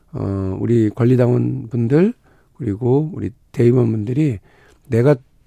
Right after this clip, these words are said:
내가 의지를 가지고 비-, 민주당의 변화를 만들어내겠다고 하면 할 수 있다.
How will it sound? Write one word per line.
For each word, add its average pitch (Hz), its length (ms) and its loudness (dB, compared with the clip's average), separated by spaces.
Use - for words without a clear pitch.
내가 156 460 4
의지를 143 380 6
가지고 127 400 2
비-, - 160 -10
민주당의 120 460 2
변화를 113 380 0
만들어내겠다고 104 760 -2
하면 131 400 2
할 139 140 -6
수 - 140 -4
있다. 113 600 0